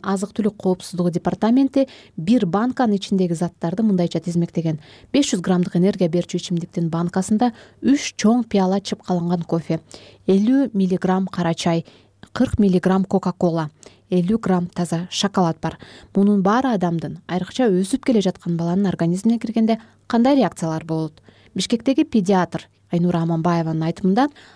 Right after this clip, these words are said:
азырынча ага энергия суусундуктарынан жабыркаган балдар келе элек. Ошентсе да, калк арасында аны колдонуу күчөп бара жатканын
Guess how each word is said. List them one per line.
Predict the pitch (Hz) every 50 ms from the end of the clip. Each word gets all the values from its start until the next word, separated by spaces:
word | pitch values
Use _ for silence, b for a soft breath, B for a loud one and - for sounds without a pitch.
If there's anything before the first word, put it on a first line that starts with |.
| B B -
азырынча | 190 190 214 240 262 254 - 302 285 269
ага | 240 - 247 240
энергия | - 190 220 247 226 - 196
суусундуктарынан | 190 - - 240 226 - 220 202 202 - - 190 185 185 175 165 160
жабыркаган | 156 190 196 196 190 - - 170 170 160 156 151
балдар | 170 175 175 165 202 226 233 180
келе | 196 202 208 190
элек. | 160 - - - b b b b b b
Ошентсе | - - - - 160 151 - 180
да, | - 226
калк | 226 - 190 190 - 185
арасында | 165 165 160 - 190 208
аны | 208 185 180 180
колдонуу | - - 180 170 175 165 170 156 156
күчөп | 156 - 233 226 226
бара | 233 214 180
жатканын | 175 165 - - - 165 156 156 156 175 202